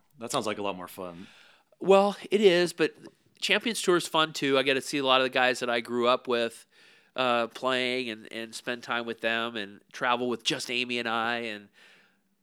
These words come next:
Speaker 2: it's, it, th-, that sounds interesting too, but it's, I don't know if,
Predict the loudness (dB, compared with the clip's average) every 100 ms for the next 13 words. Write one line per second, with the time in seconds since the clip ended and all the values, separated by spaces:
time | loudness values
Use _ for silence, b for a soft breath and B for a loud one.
0 | _ _ _ _ -6 -6 -8 -8 -10 -8
1 | -10 -2 -2 0 0 0 -2 -10 -8 -8
2 | -8 -8 -10 -8 -4 2 2 4 0 0
3 | -10 -8 -10 -12 B B B B -20 -10
4 | -4 -2 0 0 -2